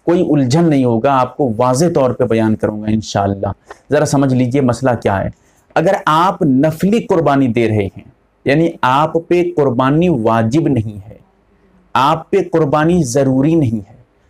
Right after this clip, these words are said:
आप अपनी खुशी से कुर्बानी दे रहे हैं, इबादत है, बहुत अहम इबादत है, सवाब की नीयत से अल्लाह की रज़ा के लिए आप कुर्बानी दे रहे हैं, ज़रूरी वाजिब नहीं है, आप गरीब आदमी हैं,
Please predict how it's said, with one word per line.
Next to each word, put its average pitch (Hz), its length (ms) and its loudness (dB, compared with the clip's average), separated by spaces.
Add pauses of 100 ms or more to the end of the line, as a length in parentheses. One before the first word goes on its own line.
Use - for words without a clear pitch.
(140)
आप 170 200 0
अपनी 190 260 0
खुशी 202 400 -2
से 233 140 -2
कुर्बानी 143 500 0
दे 113 140 0
रहे 107 200 -2
हैं, 107 240 -10 (340)
इबादत 165 540 0
है, 113 300 2
बहुत 165 400 0
अहम 208 340 2
इबादत 147 580 0
है, - 100 -4 (420)
सवाब 175 500 0
की 208 120 0
नीयत 196 280 0
से 170 220 0
अल्लाह 156 400 2
की 170 180 -2
रज़ा 160 300 2
के 170 120 -2
लिए 165 120 2
आप 151 180 0
कुर्बानी 113 440 0
दे 104 140 0
रहे 104 140 -4
हैं, - 180 -14 (440)
ज़रूरी 165 480 2
वाजिब 214 360 0
नहीं 226 180 2
है, 143 60 2
आप 170 220 0
गरीब 220 420 2
आदमी 175 320 -2
हैं, 110 160 -6